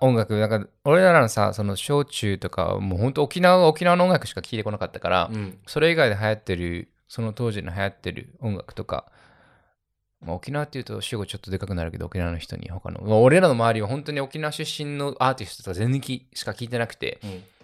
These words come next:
Speaker 1: その当時で流行ってた他の日本の音楽とか全然知らなかったのよ。
Speaker 2: うん。
Speaker 1: テレビで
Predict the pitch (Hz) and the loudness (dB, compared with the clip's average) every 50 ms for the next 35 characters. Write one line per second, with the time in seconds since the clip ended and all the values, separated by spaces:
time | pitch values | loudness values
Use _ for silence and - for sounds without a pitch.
0 | _ _ _ - - - 156 170 175 - 196 190 175 143 113 104 104 113 110 110 | _ _ _ -10 -4 -2 -2 0 0 2 2 2 2 0 -4 -4 -2 -2 -4 -4
1 | - 104 95 110 - - 135 135 131 123 113 110 139 139 143 135 135 131 - - | -6 -8 -10 -8 -8 -8 -6 -6 -6 -6 -6 -6 -6 -6 -6 -6 -6 -6 -6 -8
2 | 143 123 101 - - 92 82 98 120 139 143 131 - - 143 143 143 139 127 - | -8 -8 -10 -12 -14 -10 -8 -6 -6 -6 -6 -8 -8 -6 -6 -4 -4 -6 -8 -8
3 | - - - - - - - - 127 113 107 101 95 - _ _ _ _ _ _ | -10 -12 -12 -12 -14 -16 -14 -8 -6 -6 -6 -6 -8 -12 _ _ _ _ _ _
4 | _ _ _ _ _ _ - 147 131 123 117 101 101 92 87 92 85 98 - | _ _ _ _ _ _ -2 0 2 2 0 -2 -4 -6 -6 -8 -10 -10 -14